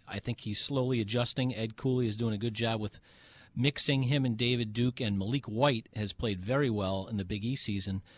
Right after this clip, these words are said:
Uh, so I, I think it's a different looking team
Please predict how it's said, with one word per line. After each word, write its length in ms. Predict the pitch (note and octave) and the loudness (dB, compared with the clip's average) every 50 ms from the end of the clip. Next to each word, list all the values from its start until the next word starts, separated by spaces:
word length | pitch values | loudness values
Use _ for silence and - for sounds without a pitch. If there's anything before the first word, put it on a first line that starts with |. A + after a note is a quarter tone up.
| - - - - - _ - | -20 -20 -20 -20 -20 _ -8
Uh, 320 | - F#2+ F#2+ F#2+ F#2 F#2+ | -4 -4 -2 -4 -4 -4
so 140 | F#2+ - - - | -6 -6 -6 -6
I, 100 | G#2+ A2+ - - | -6 -6 -4 -2
I 80 | A2+ | 0
think 160 | C3 D#3 D3 | 2 2 2
it's 100 | D3 - | 0 -2
a 80 | - A#2 | -2 -2
different 540 | F#2 F#2 G2 C#3+ D#3 - - F3 D3+ C3+ - _ _ _ | -4 0 2 2 2 4 4 2 2 2 -2 _ _ _
looking 480 | - A#2+ C3+ D#3 - - C3+ A#2 A2+ G#2 | -2 2 2 2 4 4 2 2 0 -2
team 460 | - - - B2 A#2 A#2 A#2 A2+ A2 | -2 0 0 0 2 2 0 -2 -2